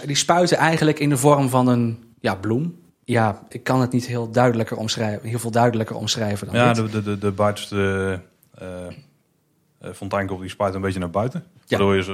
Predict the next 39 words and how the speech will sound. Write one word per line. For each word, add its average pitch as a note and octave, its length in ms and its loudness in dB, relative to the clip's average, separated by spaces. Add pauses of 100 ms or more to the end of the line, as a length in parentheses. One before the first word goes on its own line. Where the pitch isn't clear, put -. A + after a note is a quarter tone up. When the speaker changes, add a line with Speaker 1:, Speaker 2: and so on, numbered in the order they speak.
(100)
Speaker 2:
een F#2 120 -8
licht F#2+ 180 -6
boogje F#2+ 280 -2
maakt F2+ 240 0
en F#2 60 -10
dan F2+ 120 -6
Speaker 1:
Ja. F2+ 80 -4
Speaker 2:
krijg A2 220 4
je - 60 -10
inderdaad F#2+ 240 -2
een F#2 80 -2
bloemkelk. F2 440 -4 (100)
Speaker 1:
Ja, - 180 -4
Speaker 2:
Ongeveer. G2 300 -6
Speaker 1:
een - 80 -16
Speaker 2:
Ja. A2 100 0
Speaker 1:
bloemkelk, G2 460 -8
ja, - 220 -16
klopt. - 360 -14 (440)
En G2+ 160 -6
die A#2 200 -2
hebben B2 640 2
ieder B2 300 4
zeven A#2+ 500 0
nozzels. - 800 -2
Speaker 2:
Ja. A2+ 80 4
Speaker 1:
Nozzels, G#2+ 320 -4
dat G#2+ 160 -12
zijn G2 200 -8
dan, F#2 280 -14
eh, F2 60 -18 (360)
ja, - 220 -20
de - 80 -12
spuitjes, - 420 -10
zou G#2 120 -8
je G#2+ 60 -14
Speaker 2:
Ja. - 60 -20
Speaker 1:
kunnen G#2 180 -2
zeggen. D3 320 -6